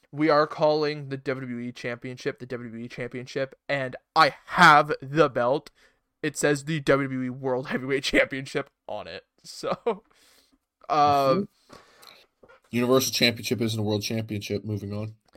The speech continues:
Speaker 1: twenty-four seven title is. Uh,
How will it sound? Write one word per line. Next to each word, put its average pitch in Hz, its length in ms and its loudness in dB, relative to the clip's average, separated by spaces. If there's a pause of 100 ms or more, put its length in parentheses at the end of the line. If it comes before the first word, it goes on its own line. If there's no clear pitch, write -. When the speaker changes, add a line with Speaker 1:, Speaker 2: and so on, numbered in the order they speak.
(200)
Speaker 1:
twenty-four 185 340 2
seven 156 240 0
title 135 280 2
is. 131 240 -4 (600)
Uh, 143 640 6